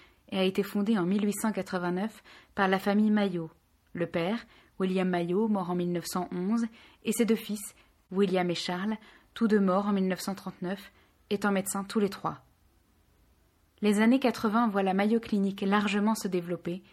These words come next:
et s'adapter à la médecine moderne. En ce vingt-trois décembre mille neuf cent quatre-vingt-deux, il fait froid,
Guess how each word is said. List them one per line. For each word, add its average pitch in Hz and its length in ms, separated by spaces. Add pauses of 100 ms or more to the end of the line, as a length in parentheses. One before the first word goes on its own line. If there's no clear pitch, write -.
(200)
et 202 100
s'adapter 202 460
à 190 60
la 185 80
médecine 185 380
moderne. 165 420 (2000)
En 226 120
ce 240 120
vingt-trois 247 380
décembre 220 460
mille 214 140
neuf 220 140
cent 240 140
quatre-vingt-deux, 185 640 (280)
il 214 120
fait 190 140
froid, 165 340